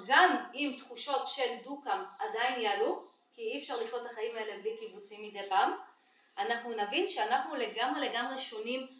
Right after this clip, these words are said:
מהדבר הזה. כלומר, אנחנו הולכים לעשות תהליך של לצאת מהווידיא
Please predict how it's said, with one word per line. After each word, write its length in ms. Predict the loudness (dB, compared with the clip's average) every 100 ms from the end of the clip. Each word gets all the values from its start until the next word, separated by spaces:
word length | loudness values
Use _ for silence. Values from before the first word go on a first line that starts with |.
| _
מהדבר 500 | -12 -4 -2 -2 2
הזה. 360 | 2 2 -2 -6 -10 _ _
כלומר, 200 | -8 -4
אנחנו 280 | -4 -4 -6
הולכים 320 | -6 -6 2
לעשות 440 | 2 4 0 0 -10 _
תהליך 320 | 0 0 0
של 320 | -2 -4 -2 -4
לצאת 420 | -4 -6 -6 -2
מהווידיא 600 | 2 2 2 -4 0